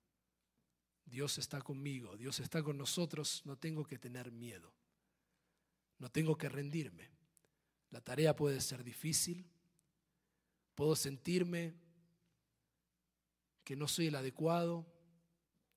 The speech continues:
pero mi obra puede convertirse en la próxima gran obra como fue Carmen. Así que nos invito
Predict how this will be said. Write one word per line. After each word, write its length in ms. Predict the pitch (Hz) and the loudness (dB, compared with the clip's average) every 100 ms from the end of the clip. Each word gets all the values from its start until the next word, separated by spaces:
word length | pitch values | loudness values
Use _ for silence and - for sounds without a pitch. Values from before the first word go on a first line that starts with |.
| _ _ _ _ _ _ _ _ _ | _ _ _ _ _ _ _ _ _
pero 220 | - 127 | -6 -4
mi 160 | 131 147 | 2 6
obra 280 | 170 175 156 | 6 6 2
puede 280 | 147 135 127 | 0 0 -2
convertirse 760 | 120 120 120 131 123 - 98 - _ _ _ _ _ _ _ _ _ _ _ _ _ | -4 -6 -6 -4 -2 -2 -4 -14 _ _ _ _ _ _ _ _ _ _ _ _ _
en 140 | 165 110 | -14 -12
la 80 | 110 | -4
próxima 720 | - - - 123 120 120 - _ _ _ _ - | 2 2 2 0 -6 -10 -12 _ _ _ _ -4
gran 300 | 151 160 160 | 0 2 4
obra 320 | 151 131 127 | 2 2 -4
como 180 | 113 107 | -8 -10
fue 240 | - 127 | -8 -8
Carmen. 420 | - 101 90 80 - _ _ _ _ _ _ _ _ _ - | -6 -8 -8 -16 -20 _ _ _ _ _ _ _ _ _ -8
Así 200 | 170 143 | -4 -4
que 120 | 151 | -4
nos 180 | 139 - | -2 -2
invito 480 | 131 160 156 110 | 0 0 0 -6